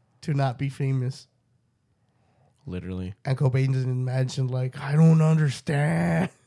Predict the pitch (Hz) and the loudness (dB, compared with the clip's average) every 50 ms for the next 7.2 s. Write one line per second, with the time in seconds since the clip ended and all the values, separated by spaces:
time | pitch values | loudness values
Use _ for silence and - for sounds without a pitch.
0 | _ _ - 170 - _ _ - _ _ _ _ _ _ _ _ _ _ _ _ | _ _ -8 -8 -8 _ _ -20 _ _ _ _ _ _ _ _ _ _ _ _
1 | _ _ _ - - - - 92 107 120 131 139 143 143 - 147 147 - 151 156 | _ _ _ -20 -18 -14 -12 -10 -8 -6 -6 -8 -8 -10 -12 -12 -14 -12 -12 -12
2 | 78 - 156 - _ _ _ _ _ _ _ _ _ _ _ _ _ _ _ _ | -12 -14 -14 -18 _ _ _ _ _ _ _ _ _ _ _ _ _ _ _ _
3 | _ _ _ _ _ _ _ _ _ _ _ _ _ _ _ _ _ _ _ _ | _ _ _ _ _ _ _ _ _ _ _ _ _ _ _ _ _ _ _ _
4 | _ _ _ _ _ _ _ _ _ _ - - _ - - 135 135 131 147 - | _ _ _ _ _ _ _ _ _ _ -20 -20 _ -10 -6 -6 -6 -6 -8 -12
5 | _ _ _ _ _ _ _ 110 104 95 - _ _ - - 98 101 104 110 110 | _ _ _ _ _ _ _ -10 -10 -10 -10 _ _ -14 -10 -6 -4 -2 -2 -2
6 | 104 110 90 - 104 101 101 101 104 104 101 101 95 98 98 - - - 98 98 | -2 -4 -6 -4 -4 -2 -2 -2 -4 -4 -6 -6 -6 -8 -8 -6 -6 -4 -4 -4
7 | 92 90 90 | -4 -6 -8